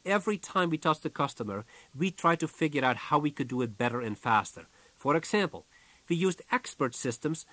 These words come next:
so that ordinary people with no credit experience could grant credit line increases. We made it simpler. U C S is now on its fourth iteration of this workstation system. So that gives you an obsolescence life of hardware and software of about one year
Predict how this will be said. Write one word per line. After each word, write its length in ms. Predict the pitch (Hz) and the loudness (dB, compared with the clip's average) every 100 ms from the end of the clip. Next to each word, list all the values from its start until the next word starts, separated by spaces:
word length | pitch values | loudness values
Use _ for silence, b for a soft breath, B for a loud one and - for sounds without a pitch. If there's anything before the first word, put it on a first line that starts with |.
| - | -6
so 140 | 185 | 0
that 180 | 165 156 | 2 2
ordinary 500 | 220 254 233 196 175 | 6 6 6 4 2
people 340 | 160 170 151 117 | 0 -2 0 0
with 180 | 117 123 | -2 0
no 240 | 127 185 | 4 4
credit 320 | - 196 185 | 4 0 2
experience 640 | 170 - - 127 117 120 - | -2 -4 -2 0 0 -2 -4
could 220 | 139 123 | -8 -6
grant 480 | 127 156 131 123 - | 0 2 4 0 -2
credit 320 | 202 160 113 | 0 0 0
line 180 | 117 185 | 0 2
increases. 600 | 254 - 135 - - - b b b b _ | 0 0 0 -2 -14 -18 b b b b _
We 60 | 226 | 2
made 160 | 233 | 4
it 120 | 226 | 4
simpler. 480 | - 262 233 117 90 - - B B _ | 0 2 2 0 -6 -10 -20 B B _
U 200 | 214 254 | 0 2
C 240 | - 220 | 0 -4
S 200 | 196 175 | -4 -4
is 200 | 147 127 | -6 -6
now 260 | 127 143 147 | 2 4 4
on 300 | 135 131 123 B B B - | 4 2 0 B B B -8
its 200 | 117 - | -6 -8
fourth 440 | - 214 214 208 | -2 4 4 2
iteration 580 | 180 180 165 123 117 139 | -4 -2 0 0 -2 -6
of 140 | 123 | -6
this 180 | - 127 | -4 -6
workstation 680 | - 135 - - 120 - 110 | -2 -4 -4 -4 -4 -4 -6
system. 400 | - 110 - - _ b b | -6 -6 -8 -16 _ b b
So 160 | - 139 | -8 0
that 220 | 143 156 | 2 4
gives 240 | 185 175 180 | 2 2 0
you 100 | 139 | 0
an 80 | - | 4
obsolescence 760 | 202 - - 190 175 - 180 - | 2 4 0 0 0 -2 -6 -2
life 320 | 143 139 147 | 2 4 2
of 240 | 139 - - | -4 -6 2
hardware 360 | 147 123 117 | 4 4 -2
and 120 | 117 | -4
software 600 | - 160 147 - 104 101 | -2 2 2 0 -4 -4
of 140 | 110 120 | -2 -2
about 300 | 131 123 107 | 2 2 4
one 220 | 135 147 | 2 4
year 280 | 131 104 | 0 -2